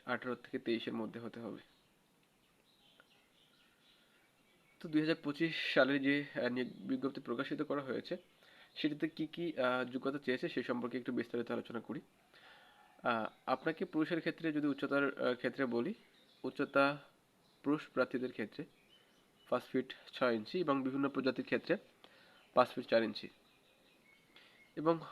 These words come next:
মহিলাদের ক্ষেত্রে পাঁচ ফিট দুই ইঞ্চি এবং অন্যান্য কোটাদের ক্ষেত্রে পাঁচ ফিট হলেই চলবে।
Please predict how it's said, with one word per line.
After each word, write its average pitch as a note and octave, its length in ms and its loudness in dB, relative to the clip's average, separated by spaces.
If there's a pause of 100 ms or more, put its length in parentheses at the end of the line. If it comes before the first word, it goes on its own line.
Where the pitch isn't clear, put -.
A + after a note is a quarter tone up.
(120)
মহিলাদের D3+ 440 4
ক্ষেত্রে C3+ 360 2
পাঁচ B2+ 220 0
ফিট - 280 -2 (180)
দুই B2+ 240 4
ইঞ্চি A2+ 320 -2 (2250)
এবং C#3 220 2
অন্যান্য D3 580 4 (260)
কোটাদের C3 380 0
ক্ষেত্রে B2+ 320 -4
পাঁচ B2 180 -4 (100)
ফিট - 220 -6 (580)
হলেই A2+ 180 2
চলবে। G#2+ 320 -4